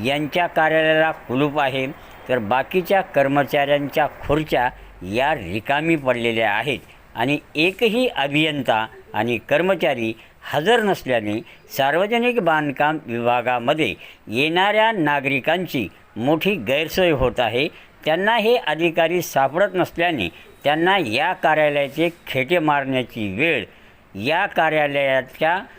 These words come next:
कर्मचारी अधिकाऱ्यांनी आणली आहे. याकडे वरिष्ठांनी त्वरित लक्ष देऊन या कार्यालयाची जी वेळ आहे पावणे दहा,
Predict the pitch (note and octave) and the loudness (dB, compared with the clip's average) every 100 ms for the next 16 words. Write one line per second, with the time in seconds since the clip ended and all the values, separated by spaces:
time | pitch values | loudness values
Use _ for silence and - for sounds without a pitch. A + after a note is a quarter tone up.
0 | - - C#3+ D#3 D3+ D#3+ D#3 F#3+ - B2 | -20 -4 0 0 0 0 2 0 0 0
1 | C3 C3 B2+ B2+ B2 C3 D#3+ - A#2 A#2+ | 0 0 2 2 2 2 0 -2 -4 0
2 | D3+ G3 C#3 B2 G#2 - - - G2+ A2 | 2 2 2 0 -2 -8 -20 -14 -6 0
3 | E3+ G3 G3+ G3+ A3 C3 C#3 F3+ - F#3 | 2 2 2 4 4 4 2 0 0 0
4 | F3 G3+ F#3+ - D#3+ F#3+ G3 E3 D#3 - | 2 0 -4 0 2 2 0 0 0 0
5 | C3 C#3+ F3+ F#2+ - - - - F2+ G2 | 0 2 2 0 -6 -16 -20 -14 -6 -2
6 | D3 F#3 F#3 D#3+ D#3 D3+ D3+ D3 D3 C3+ | 0 -2 0 2 4 4 4 2 0 -2
7 | C#3+ D3 C3 C#3 A#2 B2+ G3 G#3 C#3+ C3 | -2 0 2 0 2 2 2 2 2 0
8 | A#2+ - C#3 D3+ E3 E3 C3+ C#3 A2 | 0 0 0 2 2 0 -2 -2 -4